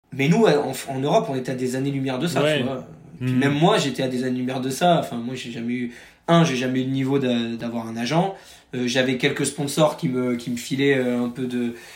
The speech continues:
Speaker 1: enfin, j'ai, j'ai, j'avais
Speaker 2: Des
Speaker 1: la chance
Speaker 2: choses.
Speaker 1: d'être, euh,
Speaker 2: Mhm.
Speaker 1: habillé, machin, j'avais du matos et puis j'avais
Speaker 2: Ouais.
Speaker 1: la chance d'avoir un peu de, d'incentive et, et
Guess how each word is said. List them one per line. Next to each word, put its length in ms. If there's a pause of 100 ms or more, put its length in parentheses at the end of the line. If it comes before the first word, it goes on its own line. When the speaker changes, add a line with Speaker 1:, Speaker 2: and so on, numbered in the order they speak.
(140)
Speaker 1:
enfin, 100
j'ai, 180
j'ai, 160
j'avais 260
Speaker 2:
Des 60
Speaker 1:
la 60
chance 180
Speaker 2:
choses. 80
Speaker 1:
d'être, 260
euh, 40
Speaker 2:
Mhm. 100
Speaker 1:
habillé, 380
machin, 360
j'avais 180
du 120
matos 360
et 60
puis 160
j'avais 480
Speaker 2:
Ouais. 80
Speaker 1:
la 60
chance 220
d'avoir 240
un 60
peu 140
de, 240 (240)
d'incentive 680
et, 40 (220)
et 80